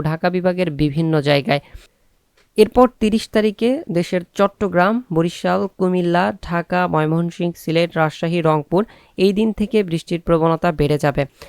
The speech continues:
এর পরবর্তীতে দেখা যাচ্ছে এক তারিখ থেকে বৃষ্টি বেশ সক্রিয় হয়ে উঠবে এবং দুই থেকে তিন তারিখের মধ্যে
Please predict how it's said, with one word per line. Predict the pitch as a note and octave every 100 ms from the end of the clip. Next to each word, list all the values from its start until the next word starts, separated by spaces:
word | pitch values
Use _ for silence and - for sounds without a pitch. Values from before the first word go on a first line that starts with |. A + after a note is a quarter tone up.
| - -
এর | F#3+ F#3+
পরবর্তীতে | G#3 G#3 G#3 G#3+ - G3 G3
দেখা | D3+ -
যাচ্ছে | D#3 D#3+ - F3 -
এক | E3 -
তারিখ | - F3+ F3 -
থেকে | F3 F#3+ F#3+
বৃষ্টি | E3 D#3 - E3 D#3+ G#3
বেশ | E3 F3+ D#3+ -
সক্রিয় | - D#3 D#3 D#3
হয়ে | D3+ D#3+ E3
উঠবে | D#3 G3
এবং | F#3+ F3+ D3+ D3
দুই | F3 -
থেকে | F#3 F3 -
তিন | G3+ G#3
তারিখের | G#3 G3 G3+
মধ্যে | G3 F#3 -